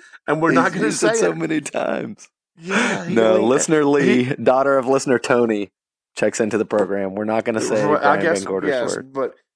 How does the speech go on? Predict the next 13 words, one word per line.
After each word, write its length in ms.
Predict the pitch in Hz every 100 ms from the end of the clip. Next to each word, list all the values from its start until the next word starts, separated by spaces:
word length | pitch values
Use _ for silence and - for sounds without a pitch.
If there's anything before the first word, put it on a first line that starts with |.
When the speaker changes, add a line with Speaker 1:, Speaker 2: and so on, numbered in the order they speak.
| -
Speaker 2:
yeah, 240 | 151 135
we'll, 240 | 127 151 175
we'll, 320 | 170 190 190
we'll 200 | 196 196
not 200 | 214 202
say 160 | 226
that 160 | 220 185
word 180 | 180 175
because 300 | 170 202 185
of 100 | 170
listener 300 | 170 180 165
Lee, 140 | 160
but 360 | 156 151 143 -